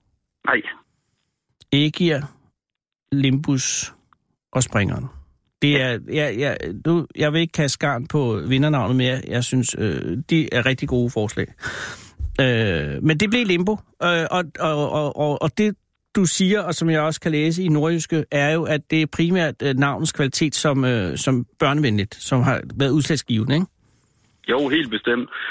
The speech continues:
Speaker 1: Det her, det skal appellere til børn,
Speaker 2: Mm.
Speaker 1: at det skal være noget, der er nemt at sige, og,
Speaker 2: Ja, ja.
Speaker 1: og noget, de kan huske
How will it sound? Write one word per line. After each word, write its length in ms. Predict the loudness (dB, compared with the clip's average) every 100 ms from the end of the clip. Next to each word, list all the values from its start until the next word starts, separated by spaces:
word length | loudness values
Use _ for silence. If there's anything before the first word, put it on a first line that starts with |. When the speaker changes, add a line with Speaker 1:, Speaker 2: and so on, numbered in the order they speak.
| -8 -8 -2
Speaker 1:
Det 80 | 0
her, 160 | 2
det 140 | 0 -4
skal 160 | -2
appellere 400 | -2 0 2 0 -2
til 100 | -6 -2
børn, 260 | -2 -2
Speaker 2:
Mm. 220 | 0 2 2
Speaker 1:
at 60 |
det 120 | -2
skal 140 | -4 -2
være 100 | 0
noget, 160 | 0
der 60 | -2
er 40 | -2 -2
nemt 180 | -2
at 80 | -4 -4
sige, 440 | -2 0 2 2
og, 140 | 0 0
Speaker 2:
Ja, 60 |
ja. 160 | 0 0
Speaker 1:
og 80 | 0
noget, 160 | 0 -2
de 60 | -4 -4
kan 100 | -4
huske 180 | -4